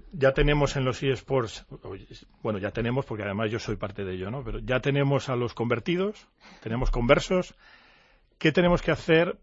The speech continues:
para que los no creyentes entren a la fraternidad, en tu opinión? Desde el punto de vista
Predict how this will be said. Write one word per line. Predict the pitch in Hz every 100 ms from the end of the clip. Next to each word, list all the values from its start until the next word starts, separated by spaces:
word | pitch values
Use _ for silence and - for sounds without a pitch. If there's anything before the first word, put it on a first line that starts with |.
| _
para | 147 143 156 156
que | - 151 156 156
los | 127 117
no | 156
creyentes | 160 147 143 147 135 151 156 - -
entren | 147 135 139
a | 123
la | 120
fraternidad, | 104 113 101 98 95 82 85 _ - -
en | 113
tu | 104
opinión? | 104 98 90 90 -
Desde | 135 135
el |
punto | 131 185 190
de | 175
vista | 175 - 180 185